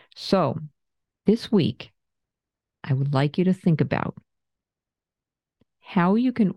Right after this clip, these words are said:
organize your day so you don't have so many distractions.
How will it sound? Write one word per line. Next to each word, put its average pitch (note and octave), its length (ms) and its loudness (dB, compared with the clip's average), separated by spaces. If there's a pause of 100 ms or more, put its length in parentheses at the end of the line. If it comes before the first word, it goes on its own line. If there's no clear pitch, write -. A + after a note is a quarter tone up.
organize - 1000 -2 (720)
your D#3 220 4
day D#3 680 -2 (840)
so - 160 -2
you D#3 160 4
don't D3 400 -2
have C3+ 300 -4
so - 260 -2
many B2 260 0
distractions. - 880 -6